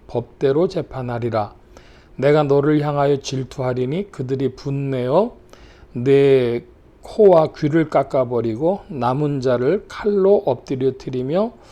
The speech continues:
내 자녀를 빼앗고 그 남은 자를 불에 사르며 또 내 옷을 벗기며 내 장식품을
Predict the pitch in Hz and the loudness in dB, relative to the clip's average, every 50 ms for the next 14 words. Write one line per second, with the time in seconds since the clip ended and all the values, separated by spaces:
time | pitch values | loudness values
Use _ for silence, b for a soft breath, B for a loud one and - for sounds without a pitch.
0 | B B B B B B B B 135 127 143 147 147 139 135 - - 135 139 143 | B B B B B B B B -4 0 2 4 4 4 2 0 -4 -4 -2 0
1 | 143 135 139 135 135 - - - 170 165 156 147 151 - 147 135 - 156 139 123 | 0 2 2 0 0 0 0 2 4 4 2 2 -2 -4 -6 -6 -4 -6 -4 -4
2 | 110 123 127 135 143 143 135 131 135 127 127 131 127 123 - - 143 135 143 135 | -4 -4 -4 -4 -6 -4 -2 0 0 0 0 0 -2 -4 -6 -6 -2 0 0 0
3 | 131 - 135 131 131 123 120 135 160 190 220 220 - - B B B B B B | 0 -2 -4 -4 -4 -4 -4 -4 -4 -4 -4 -6 -10 -18 B B B B B B
4 | B B - 160 151 147 135 147 143 143 143 143 135 - 147 139 135 135 - 120 | B B 0 0 2 2 2 2 4 4 4 4 2 2 0 0 0 0 -2 -8
5 | - - - - 135 127 135 135 131 123 127 139 139 131 - 135 127 131 127 135 | -8 -8 -10 -8 -6 -4 -4 -4 -4 -2 0 0 0 0 -2 -4 -6 -6 -6 -8
6 | 135 - - - 139 131 131 131 | -10 -12 -10 -10 -8 -8 -8 -8